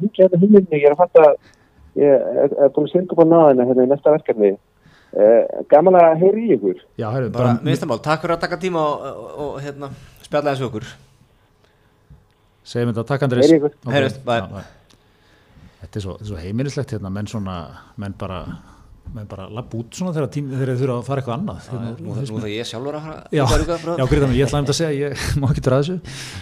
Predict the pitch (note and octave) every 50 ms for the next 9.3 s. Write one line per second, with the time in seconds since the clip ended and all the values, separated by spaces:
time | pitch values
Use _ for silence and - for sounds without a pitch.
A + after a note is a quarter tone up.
0 | - - - B2 A2+ G#2 G#2+ G#2+ G#2 G2+ A#2+ C#3 C3+ - D#3 D3 C#3+ C#3 B2 F#2+
1 | E2+ D#2+ - - - _ _ _ _ _ _ _ _ _ - C#3+ D#3 - - -
2 | A#2 F#2+ F#2+ - A2+ B2+ - - - - G2 F#2+ - A#2+ A2 G2+ G#2+ G#2+ G#2+ G2+
3 | - - - B2+ B2+ D3 C#3+ E3 D#3+ D#3+ A#2 G#2+ - - F2+ E2+ - - - -
4 | - _ - - - A2 G2+ F2+ F#2+ G2 G#2+ A#2+ B2+ B2 A#2 - - A#2 F2+ C#3
5 | C#3 C3+ - D#3+ C3+ C3 C#3 C3+ - - C#3 C3+ B2+ A#2+ A#2 G#2 - - A#2 A#2+
6 | G2 B2 B2 A2+ F2+ F2 F2 F2 F2 A#2 A#2 G#2+ - D#3+ E3+ D#3+ - - G2 -
7 | - C2 - _ _ _ _ _ _ - G#2 G2+ G#2 A#2 C#3 D#3 G3 F#3+ C3+ A2+
8 | F#2 - - G#2+ F2 E2 - - - A#2 A2+ G#2 F#2 E2 F#2 F2+ - C#3 C3 C3+
9 | C#3 - B2+ F#2 D3+